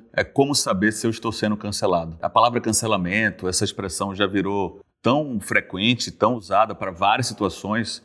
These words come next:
que a gente não sabe exatamente o que é que se caracteriza como um cancelamento ou não, né? Muitas vezes você tá sendo apenas contestado por uma coisa que você disse,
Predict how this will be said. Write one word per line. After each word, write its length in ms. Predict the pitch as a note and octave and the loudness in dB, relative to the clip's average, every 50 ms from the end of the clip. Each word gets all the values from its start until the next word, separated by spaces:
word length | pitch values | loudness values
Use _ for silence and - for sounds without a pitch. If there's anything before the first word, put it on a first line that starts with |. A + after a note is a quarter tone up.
| _ _ _ | _ _ _
que 60 | - | -2
a 40 | A2+ | 0
gente 200 | A#2+ C3+ - D#3+ | 0 0 -2 -4
não 80 | E3+ | -6
sabe 260 | D#3+ - - C3 C3 C3 | -2 2 2 2 4 2
exatamente 680 | B2 B2+ G#2+ A#2 A2 G2 G2 G#2+ G#2+ - - - - _ _ | -2 -4 -2 0 0 0 0 0 -2 -4 -4 -6 -8 _ _
o 100 | - A2+ | -2 -2
que 280 | - - _ - C#3 C#3 | -2 -2 _ 2 4 4
é 60 | C#3 | 4
que 120 | C#3 - | 2 0
se 180 | - - - D3+ | -4 -2 -2 0
caracteriza 680 | - D3 C3+ C3+ - - - C#3 A#2+ G#2 G#2+ A2 A#2+ - | 2 2 0 0 -2 -4 -2 0 2 2 2 0 -2 -8
como 180 | - A2+ A#2 | -8 -8 -8
um 40 | A2+ | -8
cancelamento 680 | - A#2 A2+ - - G#2+ A2 G#2+ F#2+ F#2+ F#2+ F#2+ - A2 | -6 -6 -4 0 0 2 2 2 0 -2 -8 -8 -6 -4
ou 80 | G#2+ A2+ | -4 -2
não, 300 | A2 F2 E2 D#2+ E2 - _ _ - | -2 -4 -4 -6 -8 -12 _ _ -8
né? 200 | - E2+ D#2 - - _ _ - | -6 -6 -6 -8 -12 _ _ 2
Muitas 380 | G#2 B2+ D3 D3+ D#3 A#2 F#2 | 4 4 4 2 0 -2 -4
vezes 480 | F2 G2+ G#2 A#2 B2+ B2 G#2+ F2 D#2+ - | -2 -4 -2 -2 -2 -2 -2 -4 -6 -8
você 200 | - G2 F#2+ B2 | -8 -8 -6 -2
tá 120 | - A#2+ | 0 -2
sendo 180 | A#2 - B2+ A#2+ | 0 0 -2 -2
apenas 380 | A2 F#2 - A#2 A#2+ B2 A#2+ - | -2 -2 -2 -4 -2 -4 -4 -4
contestado 680 | - A#2+ A#2+ C3 B2+ - - - G#2+ G#2 G2+ F#2+ F2 - - _ _ _ _ | -4 -4 -4 -4 -6 -2 2 6 6 6 4 2 -6 -16 -20 _ _ _ _
por 100 | - F#2+ | 0 2
uma 120 | F#2 F#2 F2+ | 2 0 0
coisa 240 | - F#2 F2 E2 | -2 -4 -4 -4
que 80 | - - | -6 -8
você 240 | F2+ F2 - - F2 | -6 -4 -2 -2 -2
disse, 420 | D#2+ E2 F2 F2 - - - - | -2 -4 -6 -6 -8 -10 -10 -12